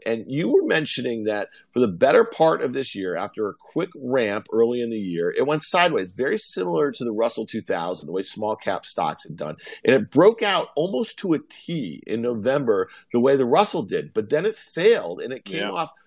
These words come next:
Speaker 1: really hard to the tune of, like, double digits. I think it went from, you know, one oh four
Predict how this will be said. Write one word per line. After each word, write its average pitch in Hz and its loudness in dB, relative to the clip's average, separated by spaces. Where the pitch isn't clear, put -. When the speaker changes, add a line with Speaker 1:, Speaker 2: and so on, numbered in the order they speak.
Speaker 1:
really 208 -2
hard 151 0
to 139 -8
the 131 -10
tune 156 -4
of, 131 -2
like, 117 -4
double 151 0
digits. 120 -8
I - -2
think 131 -6
it 120 -6
went 127 -4
from, 113 -2
you 113 -2
know, 110 4
one 120 2
oh 151 4
four 120 4